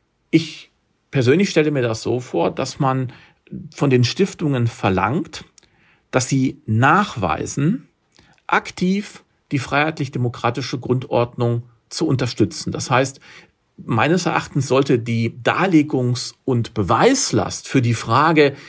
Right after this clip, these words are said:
steht eine Stiftung auf dem Boden der freiheitlich-demokratischen Grundordnung,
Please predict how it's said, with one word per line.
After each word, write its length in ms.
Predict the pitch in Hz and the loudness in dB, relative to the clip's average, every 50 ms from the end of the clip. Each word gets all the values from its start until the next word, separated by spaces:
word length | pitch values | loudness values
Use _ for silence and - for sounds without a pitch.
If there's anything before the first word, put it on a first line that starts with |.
| - - - - | -20 -20 -20 -14
steht 560 | - - - - - 196 233 226 - - - 131 | -8 -6 2 6 6 6 6 4 -2 -6 -4 -2
eine 280 | 127 131 127 123 120 | 0 2 2 2 2
Stiftung 640 | 117 - - - 131 120 - - 127 113 101 101 - | 0 -2 0 0 0 0 2 2 2 4 4 2 -2
auf 140 | 117 110 - | -4 -4 -2
dem 140 | 123 113 107 | 0 0 2
Boden 200 | 113 120 110 110 | 2 2 2 2
der 120 | 107 107 | 0 0
freiheitlich-demokratischen 1120 | - - 117 117 113 113 - 117 - - 113 104 98 - - - - - - - - - - | 0 2 2 2 2 0 -4 -8 -4 -2 -2 -2 -2 -2 -4 -8 -6 -6 -6 -8 -8 -8 -6
Grundordnung, 720 | 104 123 156 185 170 165 170 170 165 180 170 170 165 165 | -2 -2 -2 -2 0 0 0 0 2 2 2 2 2 -2